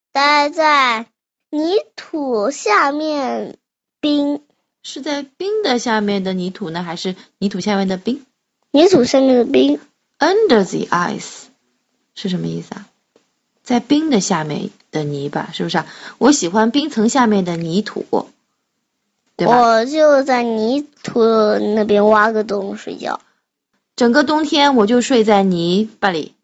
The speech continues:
Speaker 2: 是不是啊？
Speaker 1: 嗯，这图上好像是挖洞。What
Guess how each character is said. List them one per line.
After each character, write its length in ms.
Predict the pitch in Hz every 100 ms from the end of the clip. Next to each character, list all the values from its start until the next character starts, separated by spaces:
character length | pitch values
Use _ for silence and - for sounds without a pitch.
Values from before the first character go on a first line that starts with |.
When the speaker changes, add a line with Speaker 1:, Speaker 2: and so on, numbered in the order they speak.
| _ _ _
Speaker 2:
是 160 | 185
不 40 | 160
是 140 | 170
啊？ 160 | 151 -
Speaker 1:
嗯， 320 | - 214 208 214 _ _ _ _ _ _ _ _ _
这 100 | - 262
图 240 | - 254
上 180 | 285 262
好 220 | 233 208
像 120 | 208
是 100 | 226
挖 220 | 220 214
洞。 200 | 214 226 - _ _ _ _ _ _ _ _ _ _ _
What 220 | 269 339